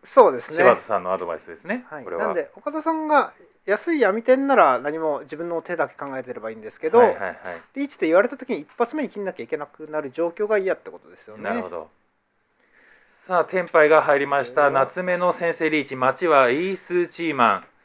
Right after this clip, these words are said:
Speaker 2: これは非常に
Speaker 1: 切りたい三ピン、数ピン、ローワン、チーワン、パースト、全部危険牌。
Speaker 2: はい。
Speaker 1: でも、
Speaker 2: イーマンがさ、
Speaker 1: 三ピン、
Speaker 2: はい。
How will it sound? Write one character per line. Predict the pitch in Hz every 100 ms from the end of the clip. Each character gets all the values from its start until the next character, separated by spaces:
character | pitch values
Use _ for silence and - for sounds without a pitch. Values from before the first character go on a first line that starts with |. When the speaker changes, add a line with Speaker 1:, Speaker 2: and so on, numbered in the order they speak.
| _ _ _ _
Speaker 2:
こ | 110
れ | 107
は |
非 | 104 120 120
常 | 139 147 147
に | 151 147 143 _ _
Speaker 1:
切 | - 139
り | 170
た | - 185
い | 160
三 | - 156
ピ | 151 165
ン、 | 156
数 | - 170
ピ | 170 160
ン、 | 156 151 _ -
ロ | 156
ー | 151
ワ |
ン、 | 151
チ | -
ー | 151
ワ |
ン、 | 131
パ | -
ー | 123
ス |
ト、 | 139 113
全 | 160 143
部 |
危 | 127
険 | - 120
牌。 | 107 98 - _
Speaker 2:
は | - 98 104
い。 | 98
Speaker 1:
で |
も、 | 110 117 - _ _ _ _ _ - - _ _ _ _ _ _
Speaker 2:
イ | 117
ー | 160 170
マ | 160 156
ン | 196
が | -
さ、 | -
Speaker 1:
三 |
ピ | 262
ン、 |
Speaker 2:
は | 156
い。 | 113